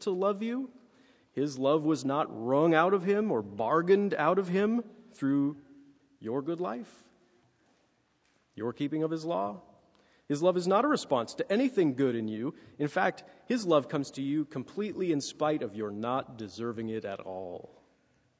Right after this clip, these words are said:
In spite of your resistance, your active rebellion, in spite of that, in spite of your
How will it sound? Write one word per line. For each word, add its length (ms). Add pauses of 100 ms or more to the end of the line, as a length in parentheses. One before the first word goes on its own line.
(1160)
In 120
spite 320
of 100
your 120
resistance, 1000
your 180 (400)
active 500
rebellion, 460 (760)
in 100
spite 400
of 100
that, 400
in 80
spite 300
of 100
your 180